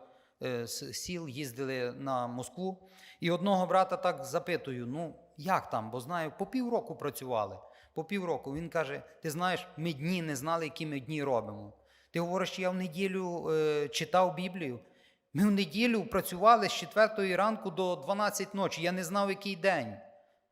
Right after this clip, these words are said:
А ти мене запитуєш, чи я читав Слово Боже?» Ото випробування,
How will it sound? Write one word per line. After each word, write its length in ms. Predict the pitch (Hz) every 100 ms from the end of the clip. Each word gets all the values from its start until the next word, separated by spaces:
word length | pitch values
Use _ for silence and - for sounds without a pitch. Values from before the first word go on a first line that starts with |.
| _ _ _
А 80 | -
ти 280 | 127 175 165
мене 360 | 156 170 165 143
запитуєш, 720 | 165 165 160 165 156 139 -
чи 80 | 147 143 135
я 160 | 135 147
читав 360 | 151 139 143 123
Слово 280 | 143 147
Боже?» 240 | 127 107 - - - _ _ _ _ _ _ _ _ _ _ _ _ _ _
Ото 520 | 139 143 - 156 143 147
випробування, 840 | 147 143 147 127 135 190 220 127